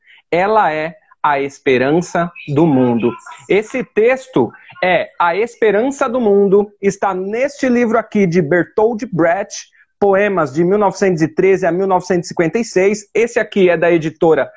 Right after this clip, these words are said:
Trinta e quatro. Já fica aí uma dica de leitura. E agora que eu já fiz essa introdução,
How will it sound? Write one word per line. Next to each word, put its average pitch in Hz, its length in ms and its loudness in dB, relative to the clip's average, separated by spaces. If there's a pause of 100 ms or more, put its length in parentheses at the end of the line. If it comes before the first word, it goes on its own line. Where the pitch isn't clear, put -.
(300)
Trinta 254 320 -2
e 233 40 -6
quatro. 202 560 -2 (200)
Já 185 200 0
fica 220 360 -4
aí 208 120 -6
uma 208 220 -4
dica 202 420 -4
de 170 240 -4
leitura. 190 720 2 (380)
E 262 100 2
agora 190 640 0
que 202 140 -2
eu 208 80 2
já 190 120 -2
fiz 208 440 -6
essa 202 420 0 (140)
introdução, 214 1080 -2